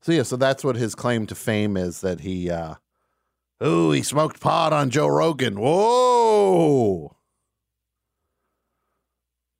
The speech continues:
And now he's just in this quest to be liked, which is the saddest thing. It's just sad. He, he just wants everybody to just say, "We like you."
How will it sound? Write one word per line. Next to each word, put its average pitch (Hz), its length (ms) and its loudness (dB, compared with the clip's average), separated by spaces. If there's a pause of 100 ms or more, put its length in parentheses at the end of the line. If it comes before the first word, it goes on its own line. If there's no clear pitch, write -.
(960)
And 143 140 0
now 160 220 0
he's 160 280 -4
just 135 240 -4
in 123 140 -2
this 107 220 -8 (380)
quest - 840 -2
to 156 120 -4
be 107 160 -2
liked, 104 680 -4
which 92 220 -8
is 87 200 -8
the 85 180 -14
saddest 113 920 -4
thing. 87 420 -10 (1500)
It's - 260 -2
just - 380 -2
sad. 117 280 0
He, 127 280 -4 (1300)
he 117 220 -8
just 135 340 -4
wants 127 320 0
everybody 113 560 0
to 98 160 -10
just 95 260 -8
say, 95 200 -6
"We 123 220 -2
like 135 420 -2
you." 113 340 -4